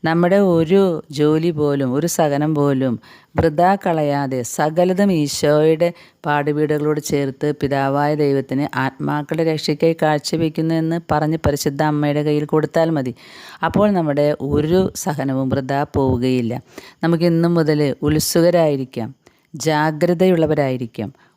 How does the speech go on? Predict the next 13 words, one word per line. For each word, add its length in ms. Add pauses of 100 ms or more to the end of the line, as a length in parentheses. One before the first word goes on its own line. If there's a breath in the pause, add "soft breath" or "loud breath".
(140)
മടി 640
നമ്മുടെ 320
ജീവിതത്തിൽ 640 (120)
വരാതിരിക്കട്ടെ. 840 (420 loud breath)
ഇന്നിങ്ങനെയൊക്കെ 720
കഴിഞ്ഞില്ലേ, 440
ക്ഷീണമല്ലേ, 720
കിടക്കാം, 840 (760 soft breath)
ഇന്നത്തെ 300
പ്രാർത്ഥന 500
വേണ്ട 340
എന്ന് 360
വയ്ക്കാം. 520